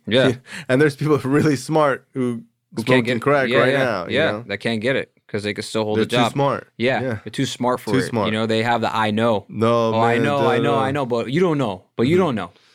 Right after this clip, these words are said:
Speaker 1: But
Speaker 2: Mm-hmm.
Speaker 1: what do you mean? Like,
Speaker 2: Mm-hmm.
Speaker 1: why? You know, I get those
Speaker 2: Just
Speaker 1: questions.
Speaker 2: like seventy-five hard.
Speaker 1: Yeah, I'm just
Speaker 2: <laughs>
Speaker 1: like, "Yo, you know, it is what it is." That's for me, man. That's how my journey
Speaker 2: So,
Speaker 1: started.
Speaker 2: so, so then you finally surrendered. You went back to meetings. You started to stay clean.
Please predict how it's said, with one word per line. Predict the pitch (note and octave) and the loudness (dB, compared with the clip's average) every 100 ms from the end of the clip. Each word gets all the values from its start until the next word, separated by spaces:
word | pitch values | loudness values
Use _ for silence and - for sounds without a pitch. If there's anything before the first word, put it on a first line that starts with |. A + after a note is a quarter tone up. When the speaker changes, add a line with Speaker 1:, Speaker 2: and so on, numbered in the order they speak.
| - | -14
Speaker 1:
But | F2 | -6
Speaker 2:
Mm-hmm. | F2 A#2+ | 0 2
Speaker 1:
what | D3 | 2
do | F3 | 2
you | E3 | 0
mean? | D#3 A#2+ A#2 - | 0 -2 -6 -6
Like, | A2 G#2+ | -4 0
Speaker 2:
Mm-hmm. | G#2 | 0
Speaker 1:
why? | B2+ - - _ - | 0 -2 -10 _ -8
You | G2+ | -4
know, | G#2+ G#2+ | -2 -2
I | G2+ G#2+ | -4 -6
get | - D3 | -4 -2
those | A#2+ | 0
Speaker 2:
Just | G2 | 0
Speaker 1:
questions. | D3+ C#3 - D3+ | 2 0 2 0
Speaker 2:
like | |
seventy-five | A2+ A2+ A#2+ A2+ | 0 -2 -2 -2
hard. | C3 C#3+ A#2+ - | -2 -2 -4 -2
Speaker 1:
Yeah, | B2 D3 | 0 2
I'm | D3 | 2
just | D#3+ F3+ | 2 0
Speaker 2:
<laughs> | D3+ | 0
Speaker 1:
like, | B2+ | 0
"Yo, | C#3 C3 G#2+ G2 G2 | -2 -2 -2 -6 -6
you | A2 | -4
know, | A2 A2 - | -2 -4 -6
it | G#2 | -4
is | A#2 A#2+ | -4 -2
what | A#2+ | 0
it | A#2+ | 0
is." | B2+ G2+ - _ | 0 -2 -10 _
That's | G#2+ A#2 | -4 0
for | C3 | 2
me, | B2 D3 | 4 4
man. | A2+ A2 | 2 0
That's | A2 | 0
how | A#2 | 2
my | A#2 A#2 | 2 2
journey | A#2+ A2+ A2 G#2+ - | 2 2 0 -2 -6
Speaker 2:
So, | |
Speaker 1:
started. | - A#2+ A2+ G#2+ | 2 4 4 0
Speaker 2:
so, | - A#2+ A2+ | 0 2 2
so | G2+ A#2 A2 | 2 0 2
then | A2 A2 | 2 2
you | A2 | 0
finally | - G#2 G#2 | 0 2 2
surrendered. | G2+ G#2+ G2+ G2+ G2 | 0 0 2 2 0
You | F#2+ | 0
went | G2 F#2+ | -2 0
back | F#2+ F#2+ | 0 0
to | G2 | -2
meetings. | F#2+ F#2+ F#2+ F#2 | 0 0 0 -2
You | F#2 | -4
started | - F#2+ F#2 | 0 0 0
to | |
stay | F2+ - F2+ | -2 -2 -2
clean. | - F#2+ F#2 F2+ | -2 -2 -2 -4